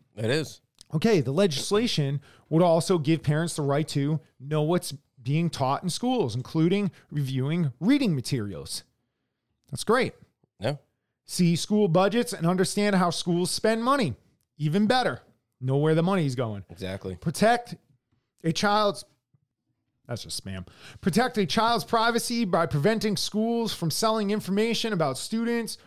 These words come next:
Speaker 2: or performing medical exams without the parent's permission. So no more
Speaker 1: I didn't know
Speaker 2: get-
Speaker 1: that was happening.
Speaker 2: What?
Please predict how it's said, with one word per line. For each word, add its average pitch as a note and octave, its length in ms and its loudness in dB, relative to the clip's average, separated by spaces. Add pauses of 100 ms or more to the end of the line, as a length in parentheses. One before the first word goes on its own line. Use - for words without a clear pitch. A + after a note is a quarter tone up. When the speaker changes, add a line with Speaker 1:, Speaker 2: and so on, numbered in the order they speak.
(200)
Speaker 2:
or D#3+ 140 0
performing G#3 560 0
medical G3+ 460 4
exams D#3+ 600 4 (220)
without G3 320 4
the G3 80 0
parent's G3+ 500 2
permission. F3 680 2 (1120)
So C#3+ 160 0
no F3+ 160 4
more B3 160 4
Speaker 1:
I - 20 0
didn't C3 140 4
know - 100 6
Speaker 2:
get- G2 120 0
Speaker 1:
that B2 220 2
was A#2+ 180 0
happening. F#2+ 520 -6 (880)
Speaker 2:
What? C#3 260 0